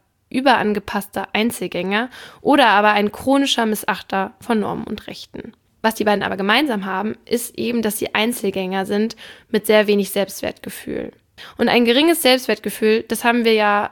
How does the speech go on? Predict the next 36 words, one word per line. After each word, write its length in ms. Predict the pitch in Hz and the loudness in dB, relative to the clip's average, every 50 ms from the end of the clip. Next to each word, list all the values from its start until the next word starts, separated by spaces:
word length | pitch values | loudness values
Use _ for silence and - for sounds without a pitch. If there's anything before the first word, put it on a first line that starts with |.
| - - | -4 -2
bei 80 | 214 | 0
den 140 | 202 208 208 | 0 2 2
meisten 420 | 220 226 262 269 - - - 208 | 4 2 2 0 -2 -4 -6 -6
Tätern 420 | 208 - - 196 190 - 190 180 180 | -4 -2 -4 -4 -4 -4 -6 -6 -6
in 140 | - 180 170 | -4 -4 -4
unserem 300 | 190 185 185 180 180 180 | -4 -4 -4 -6 -6 -8
Podcast, 640 | - - 190 - - - 185 - - 196 - - - | -8 -10 -14 -14 -12 -12 -12 -10 -10 -12 -14 -12 -10
ja. 240 | - 185 190 208 208 _ - - - - - | -10 -8 -8 -10 -10 _ -20 -20 -20 -16 -12
Da, 340 | - - - 147 110 - - | -8 -6 -4 -4 -4 -4 -4
aber 240 | - - 202 196 190 | -4 -2 0 0 2
so 160 | 214 214 202 | 2 2 0
wirklich 200 | 233 226 247 233 | 0 0 0 2
darüber 260 | 240 220 208 214 208 | 2 2 4 2 0
geredet 440 | 202 208 202 220 226 220 208 - - | 0 0 2 2 0 0 -2 -4 -4
haben 200 | 208 202 202 196 | -2 -2 -2 -2
wir 60 | 190 | -2
eben 120 | 185 190 | -2 -4
noch 180 | 190 196 - - | -4 -6 -4 -2
nie. 380 | 208 208 196 196 196 226 277 - _ - - - - - - - - | 0 0 2 0 0 -2 -4 -8 _ -20 -20 -20 -20 -20 -20 -8 -4
Das 140 | - 220 - | -4 -2 -2
Problem 340 | - 214 208 233 294 339 349 | -4 -4 0 2 4 4 4
ist 160 | 254 - - | 2 2 0
nämlich, 400 | 208 208 202 202 208 208 - - - | 0 0 0 0 -2 -4 -6 -8 -6
dass 260 | - 214 - - - - - | -4 -4 -4 -4 -8 -8 -2
niemand 380 | - 240 254 254 220 214 214 - | 2 2 4 4 4 2 0 -4
mit 160 | 208 202 - | -6 -4 -4
einem 160 | 190 196 196 | -2 -2 0
Selbstbewusstsein 800 | 202 220 233 262 262 - - 202 196 202 202 - - 196 190 185 | 2 4 4 4 2 -2 -8 -6 -4 -4 -6 -6 -6 -6 -6 -6
geboren 500 | 190 190 - 214 220 220 208 190 190 202 | -6 -2 0 2 2 2 2 0 -4 -6
wird, 380 | - - - - - - - _ _ _ | -8 -8 -8 -8 -10 -12 -18 _ _ _
sondern 400 | - - 214 208 208 208 202 - | -6 -4 -2 0 0 -2 -2 -4
dass 160 | - 202 196 208 | -6 -6 -6 -8
es 180 | 208 - - | -10 -8 -4
mühevoll 580 | 220 220 220 226 247 269 285 277 - - 214 202 | -2 0 2 4 4 4 2 2 0 0 0 0
erworben 640 | - 208 190 208 208 214 220 233 226 233 233 240 240 - - - - - - - - - - - - _ _ | 0 -2 0 2 4 6 6 4 4 2 0 -2 -4 -8 -14 -20 -20 -20 -20 -20 -20 -20 -20 -20 -20 _ _
und 300 | - 214 214 196 - | -2 -2 -2 -2 -4